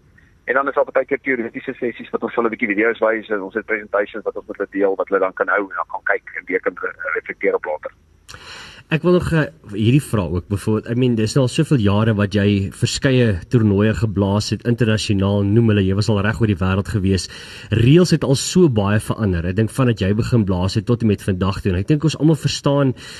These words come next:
Speaker 2: eh, jy weet, dikwels hoekom die reëls verander, om te sê dit gaan maar eintlik maar hoofsaaklik, die groter van die, die meeste van die besluite gaan oor, eh, die speler se veiligheid uit die aard van die saak. Voel jy wel dat die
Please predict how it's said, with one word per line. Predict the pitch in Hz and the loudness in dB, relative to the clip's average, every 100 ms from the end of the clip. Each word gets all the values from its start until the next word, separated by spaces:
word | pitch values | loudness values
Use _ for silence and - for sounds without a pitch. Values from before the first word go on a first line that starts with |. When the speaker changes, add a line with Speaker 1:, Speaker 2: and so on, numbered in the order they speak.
| - - - | -20 -18 -6
Speaker 2:
eh, | 101 | 0
jy | 110 | 2
weet, | 110 92 | 2 2
dikwels | 127 127 135 123 104 | 0 2 0 0 0
hoekom | 98 147 | 2 4
die | 123 101 | 4 4
reëls | 101 101 | 2 0
verander, | - 127 120 101 | -4 0 2 2
om | |
te | 101 | -2
sê | 92 123 | 0 0
dit | 104 | 0
gaan | - 139 | 0 0
maar | 123 | 0
eintlik | 113 117 110 | 0 0 0
maar | 104 98 | 0 0
hoofsaaklik, | 104 117 - - 101 - 101 - | 2 2 2 0 0 0 -2 -2
die | 98 | -2
groter | 87 - 160 156 | -2 2 2 2
van | - 110 | 0 -2
die, | 69 95 110 | -2 -6 -2
die | |
meeste | 98 127 151 | 2 2 2
van | 156 | 0
die | 120 98 | 0 0
besluite | 110 101 98 | 0 -2 -2
gaan | - 127 101 | -2 0 0
oor, | 98 80 - - - - | -2 -2 -10 -20 -16 -4
eh, | 101 95 | 0 2
die | 104 | 0
speler | - 123 113 | 2 2 2
se | - | -2
veiligheid | - 107 95 - 92 | -2 -2 -2 -2 -4
uit | 90 | -4
die | |
aard | 85 90 | -4 -4
van | 92 | -4
die | 87 | -2
saak. | - 98 80 - - - - | 0 -2 -4 -12 -18 -18 -16
Voel | - - 226 262 | -12 0 4 4
jy | 247 202 107 | 4 2 2
wel | 113 135 156 160 156 117 | 0 2 2 2 -2 0
dat | 131 127 - 127 107 | 0 0 -4 -6 0
die | 123 117 | 2 4